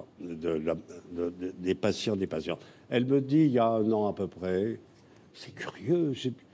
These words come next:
de plus en plus de patientes et de patients, c'est comme ça qu'on appelle les gens qui viennent s'allonger, hein, qui se plaignent, mais elles, ils se, ils et elles se plaignent vraiment de ne pas pouvoir mémoriser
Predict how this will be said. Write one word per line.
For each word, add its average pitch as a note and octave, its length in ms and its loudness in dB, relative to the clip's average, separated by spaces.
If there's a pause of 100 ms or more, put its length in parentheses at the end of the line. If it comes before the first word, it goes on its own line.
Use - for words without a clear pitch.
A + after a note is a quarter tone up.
(180)
de A2 100 -2
plus D#3 300 0
en C#3+ 60 4
plus B2+ 200 0
de F#2+ 100 0
patientes - 1040 -2 (340)
et F2 100 -2
de D#2+ 100 -4
patients, G2+ 540 -2
c'est - 180 -6
comme E2 180 -6
ça F2 160 -4
qu'on E2+ 180 -6
appelle E2+ 300 -4
les E2+ 160 -4
gens D#2+ 160 -6
qui E2 180 -8
viennent D#2+ 220 -6
s'allonger, G#2 640 -6 (100)
hein, F#2 60 -16 (880)
qui D#3+ 180 -4
se - 180 -2
plaignent, D3+ 680 2 (360)
mais C3+ 100 0
elles, B2+ 80 0 (180)
ils B2+ 60 -8
se, - 160 -4 (160)
ils F3+ 220 4
et A#2 40 6
elles D3+ 220 4
se B2+ 140 -2
plaignent D3+ 420 2
vraiment F#2 420 -2 (480)
de B2+ 100 2
ne D3 60 2
pas C3+ 220 0
pouvoir C#3 560 2
mémoriser B2 1080 4